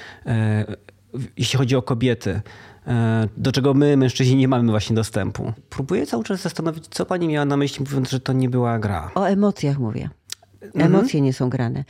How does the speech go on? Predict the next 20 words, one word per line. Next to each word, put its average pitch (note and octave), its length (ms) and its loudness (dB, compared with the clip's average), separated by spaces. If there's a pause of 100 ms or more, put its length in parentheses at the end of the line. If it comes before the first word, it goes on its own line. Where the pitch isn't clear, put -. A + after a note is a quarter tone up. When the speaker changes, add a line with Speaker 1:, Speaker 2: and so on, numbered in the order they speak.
(160)
Speaker 1:
Okej. D#3 240 -4
Speaker 2:
Pan G#3+ 260 4
ma G#3 160 4
na F#3 100 2
przykład F3 340 -2
gniew. C#3 480 -2 (240)
Speaker 1:
Mhm. C3 220 2
Speaker 2:
Ma E3+ 100 2
pan G3+ 180 0
gniew? A#3 420 -4
Speaker 1:
Oczywiście. - 480 -6 (140)
Speaker 2:
No. A#2 160 0 (840)
Ma E3+ 160 0
pan G3+ 380 2
płacz? - 440 -4 (140)
Speaker 1:
Mhm. C#3 460 0 (240)
Speaker 2:
Ma F#3 120 2
pan G#3 200 2
cierpienie? F#3+ 600 0 (100)
Speaker 1:
Mhm. C3+ 480 -2